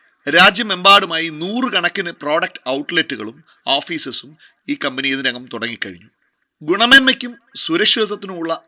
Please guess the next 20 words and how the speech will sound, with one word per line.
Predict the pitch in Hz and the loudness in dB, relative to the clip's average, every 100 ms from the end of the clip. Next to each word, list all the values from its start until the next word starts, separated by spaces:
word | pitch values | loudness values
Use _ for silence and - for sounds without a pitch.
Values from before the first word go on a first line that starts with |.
| 127 151 | 2 4
ആഗോള | 170 190 196 196 - - | 4 2 -4 -4 -6 -8
സൂചികയായിട്ടുള്ള | 147 151 156 160 131 113 113 110 123 127 147 | -4 -4 -2 0 0 0 -6 -10 -8 2 2
ആയുഷ് | 202 233 - | 2 0 -6
പ്രീമിയം | 160 175 185 190 170 | -4 -4 -4 -6 -4
സർട്ടിഫിക്കേഷൻ | 147 175 170 156 156 - 123 | -8 -6 -6 -2 0 0 -2
അടക്കം | 120 131 113 _ _ - - _ _ _ _ _ _ 135 147 | -4 -4 -8 _ _ -20 -20 _ _ _ _ _ _ -6 2
നിരവധി | 170 214 233 247 214 139 | 4 6 4 0 -10 -8
സർട്ടിഫിക്കേഷൻസ്, | - 151 180 160 - 170 180 170 - | -4 -2 -2 -4 -2 0 -2 -4 -10
അക്രഡിറ്റേഷൻ | 131 156 160 - 160 147 156 120 | -6 -2 -2 0 -2 -2 -6 -8
ഉള്ള | 139 156 - 123 | -4 -4 -6 -12
ഒരു | 127 120 123 | -10 -10 -12
കമ്പനിയാണ് | 117 131 113 101 107 - | -8 -8 -8 -10 -16 -18
ഇത്. | 92 - _ _ _ _ _ _ _ _ _ _ _ _ _ _ _ _ - - - | -18 -18 _ _ _ _ _ _ _ _ _ _ _ _ _ _ _ _ -20 -6 -2
ശക്തമായ | 190 - 269 247 220 220 185 | -2 -2 -2 4 6 6 4
ഒരു | 202 151 | 0 4
ഗവേഷണ | 160 165 202 202 202 202 165 | 4 8 6 6 2 0 -2
വിഭാഗം | 143 170 180 196 185 _ 139 | 4 6 6 4 -10 _ -4
ഉള്ള | 143 143 - | -2 -2 -4
ഒരു | 135 135 | -8 -6
കമ്പനിയാണ് | 123 131 139 117 104 | -6 -6 -4 -6 -8